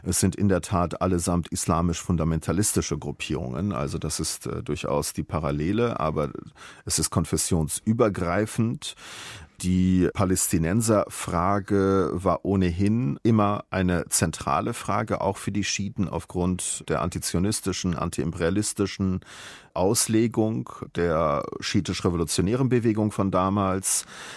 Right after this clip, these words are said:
Und somit ist es wenig verwunderlich, weswegen die Hezbollah sich natürlich auch als pro-palästinensisch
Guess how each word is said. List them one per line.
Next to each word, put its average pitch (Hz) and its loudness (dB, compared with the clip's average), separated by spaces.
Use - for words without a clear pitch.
Und 87 0
somit 98 0
ist - -6
es - 0
wenig 90 0
verwunderlich, 104 0
weswegen - 0
die 85 2
Hezbollah 85 0
sich 82 -4
natürlich 82 -4
auch - -2
als 76 -2
pro-palästinensisch 85 -2